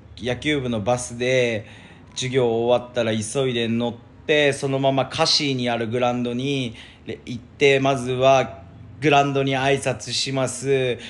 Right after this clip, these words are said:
で、急いでグラウンドに出て、ウォーミングアップします。で、声出しします。その後、キャッチボールからのシートノ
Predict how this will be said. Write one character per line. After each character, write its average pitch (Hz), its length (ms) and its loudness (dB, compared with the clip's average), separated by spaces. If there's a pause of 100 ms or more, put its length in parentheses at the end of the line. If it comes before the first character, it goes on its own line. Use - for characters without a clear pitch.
(140)
で、 127 160 -2
急 139 300 0
い 135 60 2
で 131 100 0
グ 127 100 0
ラ 127 100 4
ウ 127 40 0
ン 127 80 -2
ド 123 100 -4
に 123 120 -4
出 123 120 -2
て、 123 540 2
ウ 123 80 -2
ォ 127 240 0
ー 131 60 -2
ミ 127 100 -4
ン 127 80 -4
グ 127 100 0
ア 127 40 2
ッ 123 140 -6
プ 123 100 -8
し 120 100 -6
ま 117 140 -4
す。 120 340 -4
で、 120 160 -2
声 131 320 -2
出 135 120 0
し 127 180 -6
し 135 160 -4
ま 131 120 -2
す。 - 200 -10
そ 139 100 -4
の 139 160 2
後、 135 160 -2
キ 110 160 -10
ャ 131 40 -2
ッ 113 40 -10 (160)
チ - 160 -8
ボ 139 300 2
ー - 20 -2
ル 131 300 0 (280)
か 143 160 4
ら 139 140 6
の 131 160 0
シ 135 300 0
ー 127 60 -8
ト 139 140 0
ノ 135 200 0